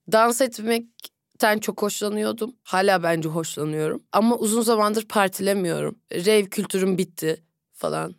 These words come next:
Şu anda hani öyle bir hayat şeyim yok. Ve "Nerede dans edeceğim ben?" diye sorduğumda kendimi alansız hissediyorum. Ve artık mesela dans etmeyeceğim mi ben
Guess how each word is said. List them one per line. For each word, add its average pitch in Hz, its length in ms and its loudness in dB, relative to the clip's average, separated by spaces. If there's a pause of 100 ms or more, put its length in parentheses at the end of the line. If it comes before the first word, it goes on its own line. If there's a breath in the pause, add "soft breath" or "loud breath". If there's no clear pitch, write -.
Şu - 180 -4
anda 160 320 0
hani 165 160 -2
öyle 170 200 0
bir 170 60 0
hayat 175 320 0
şeyim 170 300 -4
yok. 277 200 -8
Ve 262 120 0
"Nerede 302 340 2
dans 202 280 2
edeceğim 180 440 -2
ben?" 170 220 -2
diye 175 120 -2
sorduğumda 202 500 -2
kendimi 262 340 -2
alansız 262 480 0
hissediyorum. 175 480 -4
Ve 190 60 4
artık 190 280 2
mesela 214 320 0 (220)
dans 214 220 4
etmeyeceğim 165 500 -2
mi 147 140 -6
ben 147 160 -8